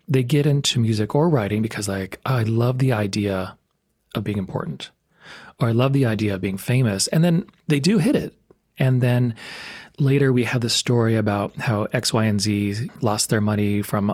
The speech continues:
their great hit and then been struggling afterwards. And again, that's not a criticism, but it's like,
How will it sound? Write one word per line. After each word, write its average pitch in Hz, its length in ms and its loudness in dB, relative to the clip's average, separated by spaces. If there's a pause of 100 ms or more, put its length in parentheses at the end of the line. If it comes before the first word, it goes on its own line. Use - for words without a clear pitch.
their 123 180 -2
great 117 300 -2
hit 107 380 -2
and 110 200 0
then 101 340 -2 (200)
been 110 220 -6
struggling 110 400 0
afterwards. 107 520 -2
And 120 280 0
again, 147 200 2
that's 131 160 0
not 156 100 0
a 143 40 -2
criticism, 143 640 0
but 120 120 0
it's 117 120 -4
like, 113 200 -2